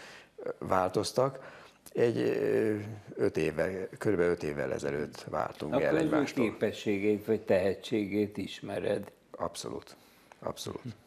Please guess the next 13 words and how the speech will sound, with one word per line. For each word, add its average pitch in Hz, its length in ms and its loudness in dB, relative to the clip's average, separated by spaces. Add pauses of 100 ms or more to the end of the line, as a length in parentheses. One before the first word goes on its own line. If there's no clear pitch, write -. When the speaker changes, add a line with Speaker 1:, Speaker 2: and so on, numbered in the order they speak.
(260)
Speaker 2:
És - 200 -10
a 135 60 6
lehetőségeit 127 1400 4
a - 80 -6
mai 123 300 4
birkózásban 123 1300 2 (1160)
mind 180 180 6
a 139 140 8
ketten 139 400 6
kötött 113 460 2
fogásúak, 95 840 0
hogy 92 140 2
tisztázzuk, 101 840 2